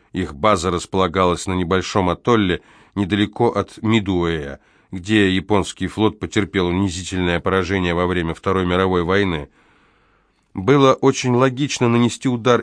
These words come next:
именно оттуда. «Хай!» — Масахиро вскинул голову.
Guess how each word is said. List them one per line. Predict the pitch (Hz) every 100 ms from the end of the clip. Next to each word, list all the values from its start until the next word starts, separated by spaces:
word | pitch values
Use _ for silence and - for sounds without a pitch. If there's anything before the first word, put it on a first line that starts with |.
| -
именно | 113 110 110 113
оттуда. | 120 _ - 76 62 60 _ _ _ _ _
«Хай!» — | - - 135 95 69 -
Масахиро | 87 - 95 - 95 82
вскинул | - 90 87 82
голову. | 87 80 73 69